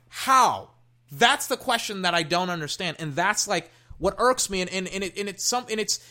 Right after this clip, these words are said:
and it's not even about having a valid discussion. It's about, like, how are you gonna stop the Dallas Cowboys next season? 'Cause you, like, unless you're gonna rush the passer, but, oh, wait, they got three Pro Bowlers on the offensive line,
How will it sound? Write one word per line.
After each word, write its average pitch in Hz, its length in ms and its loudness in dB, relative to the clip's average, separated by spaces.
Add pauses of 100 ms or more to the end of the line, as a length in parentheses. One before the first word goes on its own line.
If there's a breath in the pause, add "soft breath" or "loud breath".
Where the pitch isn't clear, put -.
(140 loud breath)
and 208 100 -2
it's 214 140 -2
not 247 220 -2
even 233 160 -4
about 190 260 0
having 196 300 0
a 160 40 -4
valid 165 380 0
discussion. 190 500 -4
It's 127 140 -12
about, 170 240 -6
like, 170 180 -8 (220 soft breath)
how 220 260 -2
are 254 60 0
you 254 140 -2
gonna 196 160 -2
stop 151 280 -6
the 151 60 -14
Dallas 139 300 -4
Cowboys 240 500 -4
next 110 200 -10
season? 87 320 -16 (800)
'Cause 202 180 -4
you, 240 140 -4 (180)
like, 214 180 -2
unless 220 320 0
you're 254 120 -6
gonna 233 120 0
rush 220 280 0
the 180 80 -12
passer, 226 340 0
but, 190 160 -6
oh, 233 120 0
wait, 240 200 0
they 220 80 -4
got 214 220 0
three 233 280 -6
Pro 226 260 -4
Bowlers 196 380 0
on 190 120 -6
the 196 120 -4
offensive 196 380 -6
line, 240 380 -2